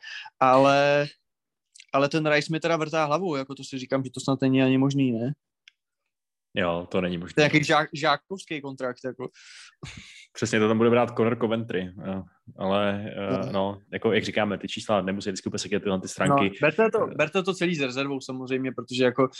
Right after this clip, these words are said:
Speaker 1: všechny přestupy jsou za undisclosed fee, že jo, všechny, jako, je to prostě to, že to nějaký novinář řekne a bere se to jako pravda, ale, ale skutečnost může být třeba trochu jiná.
Speaker 2: Přesně tak.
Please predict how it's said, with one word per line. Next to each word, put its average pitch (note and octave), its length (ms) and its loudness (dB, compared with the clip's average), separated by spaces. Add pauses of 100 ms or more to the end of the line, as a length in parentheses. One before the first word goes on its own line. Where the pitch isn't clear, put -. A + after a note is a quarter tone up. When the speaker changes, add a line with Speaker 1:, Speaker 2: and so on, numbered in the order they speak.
(160)
Speaker 1:
všechny D#3 540 2
přestupy C#3+ 420 -4
jsou C#3+ 160 0
za D3 160 2
undisclosed C#3 480 -2 (240)
fee, C#3 220 2
že C#3 100 2
jo, D3 280 6
všechny, C#3+ 360 -8 (200)
jako, C#3+ 240 -2 (420)
je C#3 120 2
to D3+ 100 2
prostě C#3 300 -4
to, C3+ 160 -2 (240)
že C3 140 -2
to C#3+ 100 2
nějaký C3 280 2
novinář C3+ 320 2
řekne C3 300 0
a C3+ 120 6
bere B2+ 200 -2
se B2+ 120 -6
to C3 100 -4
jako B2 180 -4
pravda, B2 380 0
ale, A#2+ 220 -2 (460)
ale B2 320 2
skutečnost B2+ 440 -6
může B2+ 180 0
být B2 100 0
třeba A#2 220 -4
trochu - 260 -4
jiná. G#2+ 240 -2 (600)
Speaker 2:
Přesně - 280 -4
tak. F#2 240 -2